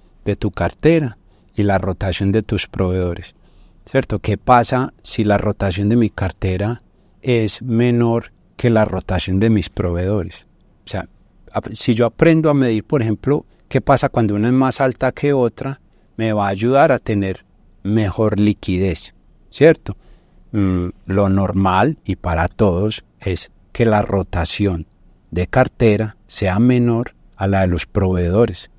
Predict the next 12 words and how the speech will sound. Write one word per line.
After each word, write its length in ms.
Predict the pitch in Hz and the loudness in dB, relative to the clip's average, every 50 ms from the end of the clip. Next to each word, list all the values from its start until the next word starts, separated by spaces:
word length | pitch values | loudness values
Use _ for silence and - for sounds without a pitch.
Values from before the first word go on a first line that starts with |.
| _ _ _ | _ _ _
¿Se 160 | - - 90 | -8 -4 -2
entiende? 560 | 87 82 - - 139 160 165 135 107 95 80 - _ _ | -2 -2 0 4 6 6 6 6 2 0 -6 -10 _ _
¿Por 200 | - 92 82 - | -6 -6 -2 2
qué? 160 | - 151 139 | 2 2 2
Porque 260 | - - 92 - - | 2 -2 -8 -6 -6
así 180 | 92 90 - 98 | -6 -4 -4 -4
estaría 440 | 92 - - 117 117 113 113 113 113 | -6 -2 -2 0 2 2 2 2 2
yo 300 | 104 110 110 110 113 - _ _ _ - _ _ _ _ _ _ _ _ _ _ - | 2 2 0 0 0 -6 _ _ _ -20 _ _ _ _ _ _ _ _ _ _ -2
acuñando 720 | - 113 - - - 104 101 98 98 98 98 101 117 120 | -2 -2 -2 0 0 0 2 2 2 0 0 2 0 0
flujo 520 | - - - 147 143 143 127 117 139 147 143 | -2 0 0 2 2 2 2 2 2 2 2
de 120 | 139 127 | 0 -2
caja 500 | - - 135 117 107 95 101 135 151 - | -2 0 2 2 2 2 -2 -6 -8 -10